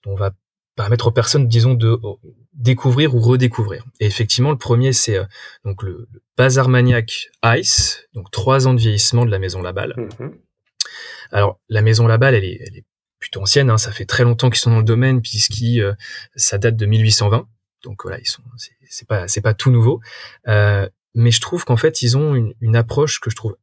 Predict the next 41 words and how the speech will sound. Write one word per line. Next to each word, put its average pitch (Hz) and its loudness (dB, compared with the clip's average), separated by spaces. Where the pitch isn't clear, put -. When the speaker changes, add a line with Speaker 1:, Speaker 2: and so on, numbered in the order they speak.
Speaker 1:
assez 123 0
géniale, 117 2
qui - 0
est 147 4
Armagnac 127 2
is 110 2
back. - -8
Donc 98 -6
l'Armagnac 117 4
est 107 0
de 98 -2
retour. 131 -6
Euh, - -20
ils 123 2
mettent 143 0
parfaitement 156 -2
le 117 -2
doigt 135 2
sur 139 -4
le 110 -2
sujet, 107 -2
puisque - -6
tout - -2
le 127 4
monde 143 2
connaît 117 2
l'Ar-, 110 0
de, 110 -12
ce - -4
que - -2
c'est 113 2
l'Armagnac, 104 -2
ou 107 -4
au - 0
moins 120 2
de 110 2
nom, 117 4
on 123 2
vis-, 107 0
on 113 2
visualise. 107 0